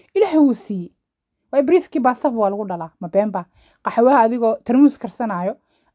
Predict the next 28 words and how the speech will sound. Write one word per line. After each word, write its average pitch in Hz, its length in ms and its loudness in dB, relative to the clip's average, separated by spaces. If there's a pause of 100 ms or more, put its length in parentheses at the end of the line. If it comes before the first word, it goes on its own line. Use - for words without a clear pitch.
aa 208 120 -2
lagu 214 200 -2
dhalaa, 180 260 -2
sax? 339 200 0 (1080)
Marka, 190 680 -2
boqolkiiba 240 400 -2
sagaashan 208 520 -6
ilmaha 202 360 -8
waxa 190 200 -8
waa, 185 120 -4
waa 196 140 0
la 196 80 -2
iska 196 200 -10
dhalaa. 175 240 -10
Ilaahay 233 260 -2
iska 190 180 -12
keena 170 280 -10
siiyo. 214 280 -10 (480)
Laakiin 214 260 -6
mar 208 100 -2
maraa 208 280 0
la 165 60 -12
itixaamaa. 170 580 -12
Markaas 233 360 -6
waa 208 100 0
markaa 208 260 -4
ka 202 140 -10
hadlayno, 233 500 -2